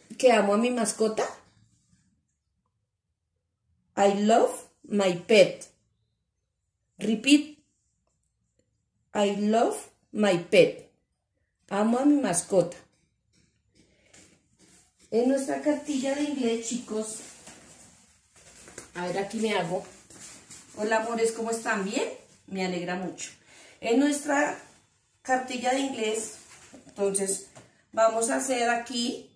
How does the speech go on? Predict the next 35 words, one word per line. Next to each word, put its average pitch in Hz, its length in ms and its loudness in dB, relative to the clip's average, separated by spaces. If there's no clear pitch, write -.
en 208 180 -6
una 202 220 -2
hojita, 247 400 -4
vamos 208 300 -2
a 226 40 -4
representar 220 760 -4
a 214 140 0
nuestra 196 400 -2
My 185 200 2
Pet. - 380 0
Ustedes 254 260 0
lo 302 100 4
representan 254 600 0
como 254 320 2
quieran, 208 400 -2
amores, 175 400 -6
en 185 120 -6
una 214 200 -4
hojita 285 340 -4
y - 300 2
lo 254 640 0
ingresan 226 460 -4
ahí 233 240 -2
a 202 120 0
su 247 120 -6
carpeta 196 460 -2
de 202 80 0
inglés. 156 420 -8
Bueno, 233 320 -2
me 226 140 2
lo 233 100 2
evidencian 214 480 -2
en 262 140 4
el 233 140 -2
Classroom, 180 580 -4